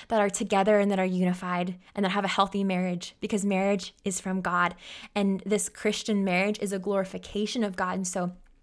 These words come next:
the devil wants to do anything, and he will try to let dis-, disagreements and discouragement and frustration get in the way. So we definitely have. It's just learning how to handle it and, uh, just to glorify God in it.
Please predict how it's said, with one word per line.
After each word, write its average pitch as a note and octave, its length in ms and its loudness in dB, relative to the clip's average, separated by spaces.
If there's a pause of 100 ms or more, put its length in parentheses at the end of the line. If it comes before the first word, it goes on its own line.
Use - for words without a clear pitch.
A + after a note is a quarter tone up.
(180)
the A#3 100 0
devil G#3 260 8
wants F#3+ 200 0
to F#3+ 40 -6
do F#3 120 -2
anything, G3 400 0 (260)
and G#3 100 -2
he G3+ 140 0
will F#3 100 -2
try F3+ 300 -2
to A#3+ 80 -2
let B3+ 260 -2
dis-, - 340 -2
disagreements A#3 720 2
and F#3+ 120 -2
discouragement G3+ 840 -2
and F#3 140 -2
frustration F#3 600 -4
get F3+ 180 0
in F#3 120 -2
the F3 80 -2
way. - 260 -4
So F3+ 300 -2 (420)
we G#3+ 80 0
definitely G#3 480 4
have. G3 560 4
It's F#3 260 -2
just - 400 -6
learning G3+ 420 0
how G3+ 340 4
to G3 440 0 (300)
handle A#3+ 400 4
it D4 340 4
and, F#3+ 560 -2
uh, F#3 160 -8
just F#3 160 -6
to A3+ 80 0
glorify F#3+ 380 2
God G3 240 -2
in - 120 -8
it. - 140 -10